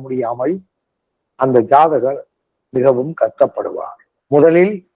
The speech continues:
தகப்பன், தகப்பன் வழி சம்பந்தப்பட்ட பாட்டம் போட்ட பாட்டனார், தகப்பன், ஜாதகர், இதான் வம்சம். இவர்களுடைய நிலைப்பாடுகளை கொண்டு வருவது. சரி,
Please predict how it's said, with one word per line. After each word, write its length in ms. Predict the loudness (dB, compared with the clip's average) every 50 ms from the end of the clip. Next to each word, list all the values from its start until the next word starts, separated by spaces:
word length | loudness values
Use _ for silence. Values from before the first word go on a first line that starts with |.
| _ _ _ _ _ _ _ _ _ _ -2
தகப்பன், 460 | 0 2 2 0 0 2 0 0 0 -2 -6 _ _ _ _ _ _ _ _ _ _ _ _
தகப்பன் 420 | -2 0 0 0 0 0 0 0 0 0
வழி 160 | 2 2 2 2
சம்பந்தப்பட்ட 680 | 0 -2 -4 -4 -2 -4 -4 -4 -4 -6 -6 -6 -6 -6 -6 -6 -8 _ _ _ _ _ _ _ _ _ _ _ 2
பாட்டம் 380 | 2 2 2 2 0 -2 -2 0 -2
போட்ட 200 | -4 -4 -4 -8 -20 _ _ _ _ _ _ _ _ 0
பாட்டனார், 460 | 2 2 4 4 4 4 4 4 2 0 -6 _ _ _ _ 0
தகப்பன், 420 | 2 2 2 2 2 2 0 0 0 -6 -10 _ _ _ _ _ _ -2
ஜாதகர், 500 | 2 2 2 2 0 -2 -10 -12 -16 _ _ _ _ 0 2
இதான் 220 | 4 4 4 4 2
வம்சம். 320 | -2 -6 -6 -8 -10 -10 _ _ _ _ _ _ _ 0
இவர்களுடைய 560 | 4 4 6 4 4 2 0 0 0 2 2 0 0 -2 _ _ _ _ _ _ _ -4
நிலைப்பாடுகளை 680 | 0 2 4 4 4 4 4 4 2 2 0 0 -2 -2
கொண்டு 280 | -4 -4 -8 -6 -4 -6
வருவது. 380 | -6 -6 -8 -10 -10 -10 -8 -10 -10 -12 -14 _ _ _ _ _ -8 -2
சரி, 260 | 2 2 4 2